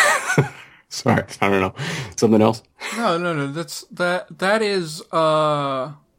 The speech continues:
Speaker 2: all really interesting. I kind of wonder if some of the actors thought of it as a Creole and tried to think of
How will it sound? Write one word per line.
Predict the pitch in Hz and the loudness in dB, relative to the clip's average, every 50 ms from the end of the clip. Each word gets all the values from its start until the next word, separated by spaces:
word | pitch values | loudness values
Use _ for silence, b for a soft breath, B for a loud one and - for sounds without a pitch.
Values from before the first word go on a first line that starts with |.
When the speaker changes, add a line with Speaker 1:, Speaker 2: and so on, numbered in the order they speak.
| _ _ _ _ - | _ _ _ _ -8
Speaker 2:
all | 180 190 196 190 | -6 -4 -4 -4
really | 175 160 151 139 135 135 | -4 -4 -2 -4 -4 -6
interesting. | 139 131 - - - - - 143 135 143 | -8 -10 -10 -12 -16 -12 -10 -10 -6 -2
I | 175 196 220 220 - _ - | 0 0 0 0 -4 _ -14
kind | - - 247 269 311 294 285 | -8 -4 -2 -2 0 2 2
of | 254 180 160 160 - | 2 2 0 -6 -4
wonder | 170 190 202 202 208 214 220 220 220 | -2 0 0 0 0 0 0 2 2
if | 214 226 202 190 | 2 0 -2 -2
some | - - - - 190 190 190 | -4 -6 -2 0 0 2 2
of | 190 180 180 - | 0 0 -2 0
the | - 180 170 165 160 156 156 151 147 - _ _ _ _ _ _ _ _ _ _ - - _ | 4 6 6 6 6 6 4 2 -2 -6 _ _ _ _ _ _ _ _ _ _ -20 -14 _
actors | - 175 165 175 175 - - - 180 175 170 170 165 165 160 151 147 - - - - - - - _ _ _ _ _ _ _ _ - | -2 0 0 0 0 -4 -4 0 0 2 2 2 0 0 -2 -4 -4 -6 -6 -6 -8 -10 -12 -16 _ _ _ _ _ _ _ _ -14
thought | - - - - - - - 147 143 151 165 180 | -10 -8 -6 -6 -6 -4 0 2 4 4 4 4
of | 185 175 190 | 2 2 0
it | 196 214 - | -2 -2 0
as | 202 185 160 175 | -2 -2 0 0
a | 170 | -2
Creole | 156 - - - - - 196 190 185 185 185 180 175 170 170 170 165 170 - - | -2 -4 -8 -14 -10 -6 -4 -4 -2 0 2 4 4 4 4 4 4 2 0 -2
and | - 156 143 139 135 | -2 -2 -2 -2 -4
tried | - - - 151 151 151 151 147 - | -4 -2 0 2 2 2 2 0 -2
to | 156 | -4
think | 143 147 - 160 156 151 - | -4 -2 -2 -4 -2 0 2
of | 156 147 147 | 2 0 0